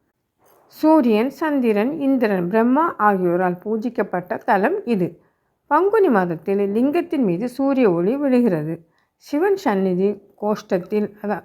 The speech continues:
சுற்றுச்சுவரில் தட்சிணாமூர்த்தி மட்டும் இருக்கிறார். பிரகாரத்தில் சண்டிகேஸ்வரர் மனைவியுடன் இருக்கிறார். விநாயகருக்கு தனி சந்நிதி இருக்கிறது.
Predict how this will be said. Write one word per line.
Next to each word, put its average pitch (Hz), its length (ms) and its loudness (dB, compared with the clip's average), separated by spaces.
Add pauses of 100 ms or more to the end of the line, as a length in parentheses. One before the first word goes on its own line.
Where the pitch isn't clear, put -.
(140)
சுற்றுச்சுவரில் 240 760 -2
தட்சிணாமூர்த்தி 226 760 -2
மட்டும் 185 400 -4
இருக்கிறார். 214 520 0 (1500)
பிரகாரத்தில் 277 760 2 (100)
சண்டிகேஸ்வரர் 208 760 -2
மனைவியுடன் 233 720 2
இருக்கிறார். 180 680 -2
விநாயகருக்கு 233 680 0
தனி 277 320 2
சந்நிதி 214 440 0
இருக்கிறது. 170 520 -6